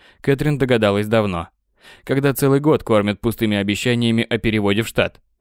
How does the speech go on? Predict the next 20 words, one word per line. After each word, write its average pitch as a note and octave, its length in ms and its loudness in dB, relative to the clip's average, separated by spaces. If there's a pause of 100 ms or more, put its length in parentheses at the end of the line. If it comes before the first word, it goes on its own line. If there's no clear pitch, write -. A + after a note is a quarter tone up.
(300)
Многое F#2 420 -2
становится A2 540 -2
очевидным. G#2+ 640 -4 (400)
Если C3 320 -2
бы C3 140 2
её B2 180 2
статьи B2+ 400 -2
не F#2+ 120 -4
собирали F#2+ 400 -2
высокие G2+ 460 -2
просмотры, A#2 680 -4 (320)
Дебра F#2 380 -2
давно F#2+ 320 0
бы B2+ 100 0
заменила A#2+ 440 0
неугодную A2 580 0
стажёрку A#2+ 460 -2
кем-то A#2+ 360 -2
более A#2 300 2
управляемым A#2+ 800 -2